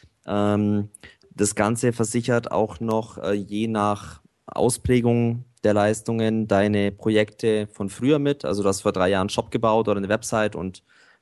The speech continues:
nach deinem Versicherungsabschluss geht was kaputt, dann wird das hiermit abgedeckt. Außerdem gibt's, was wir auch gebucht haben, den sogenannten R-P-C-Baustein, Return of Project Costs nennt sich das. Und zwar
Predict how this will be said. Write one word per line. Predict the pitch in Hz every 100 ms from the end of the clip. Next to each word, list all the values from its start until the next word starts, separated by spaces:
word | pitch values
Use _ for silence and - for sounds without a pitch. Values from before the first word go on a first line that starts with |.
| -
nach | 95 104
deinem | 113 107
Versicherungsabschluss | 101 107 110 107 101 92 - 104 -
geht | 101
was | 98 -
kaputt, | - 123 117 - - - _
dann | 98
wird | 98 104
das | -
hiermit | 98 -
abgedeckt. | - - 127 123 - - _ _ _ _ _
Außerdem | - 110 120 113 110
gibt's, | 110 113 - -
was | 107 101 - -
wir | 113 117 113 113
auch | - 117
gebucht | - 117 113 120
haben, | 113 113 110
den |
sogenannten | 104 110 107 101 -
R-P-C-Baustein, | 95 110 - 104 - 123 127 123 131 - 131 135
Return | 107 101 117
of | 110 -
Project | 117 117 131 127 -
Costs | - 135 131 - - -
nennt | 117 123
sich | - 123
das. | - 139 - - - - _ _
Und | - 98
zwar | - 101 104 104